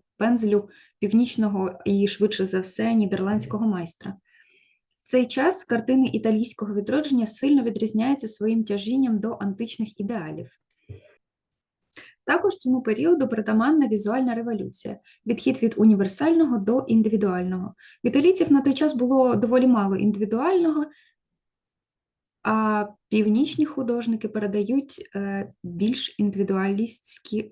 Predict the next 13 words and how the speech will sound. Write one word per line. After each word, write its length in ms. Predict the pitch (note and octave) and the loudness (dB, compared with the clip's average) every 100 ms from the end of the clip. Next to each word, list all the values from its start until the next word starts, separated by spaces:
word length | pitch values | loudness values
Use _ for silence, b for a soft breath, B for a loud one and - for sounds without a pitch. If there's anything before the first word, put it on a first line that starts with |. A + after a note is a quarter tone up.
| _ | _
риси. 640 | F#3+ F3+ E3+ - - - - - _ _ _ _ _ _ _ _ b b b | -4 -4 -2 0 0 0 -10 -14 _ _ _ _ _ _ _ _ b b b
Окрім 320 | G#3+ A#3 B3 | -2 2 4
цього, 360 | A#3+ D#4+ F4+ C4+ | 4 6 6 6
Ван 220 | A3+ A3+ | 6 6
Eyck 200 | C#4 D#4 | 4 0
починає 460 | - - A3+ C4+ C4 | -4 0 2 4 2
передавати 540 | A3+ G#3 A3 A#3+ A#3 | 0 -2 -2 -2 2
не 140 | A3 | 2
тільки 380 | G#3+ D#4+ G4+ C4+ | 2 -2 -2 -2
неймовірно 640 | A#3 A3+ A#3 A3+ G#3+ G#3 G3+ | 0 0 0 0 0 -2 -4
правдоподібне 720 | G#3 G3+ G#3 A#3 A3 G3+ G3 | -6 -6 -2 -2 0 0 0
зображення 560 | G3+ G3 G3+ G3 G#3 G3+ | 0 0 0 0 0 0
предметів, 600 | G#3 A3 E4+ F#4 G#3 | -2 2 2 0 -6